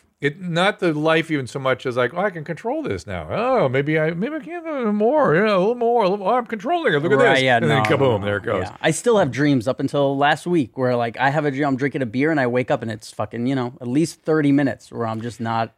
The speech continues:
Speaker 2: normal.
Speaker 1: Oh, that's
Speaker 2: Yeah,
Speaker 1: interesting.
Speaker 2: where I'm like, "Fuck." And, and I'm like, "Yo, it was a dream." Like, you have to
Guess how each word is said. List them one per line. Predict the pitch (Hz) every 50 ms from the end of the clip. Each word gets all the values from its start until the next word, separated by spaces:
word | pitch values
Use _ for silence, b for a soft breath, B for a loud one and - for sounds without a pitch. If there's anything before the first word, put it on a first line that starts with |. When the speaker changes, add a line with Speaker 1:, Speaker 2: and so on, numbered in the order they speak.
| _ _
Speaker 2:
normal. | - 120 117 117 117 113 107 101 101 - _ _ _ _ _ _ _ _ _
Speaker 1:
Oh, | - 110 117 113
that's | 101 101 113 131 - -
Speaker 2:
Yeah, | -
Speaker 1:
interesting. | 127 127 131 131 131
Speaker 2:
where | 123 82
I'm | 80
like, | 80
"Fuck." | - - - - - 190 202 170 131 -
And, | 135 139 139 139 -
and | 143 139 139
I'm | 143 139
like, | 139 139
"Yo, | 226 214
it | 160
was | 135 123 143
a | 147
dream." | 135 151 175 175 175 180 175
Like, | 147 127
you | 123 139
have | 135
to | - 143 120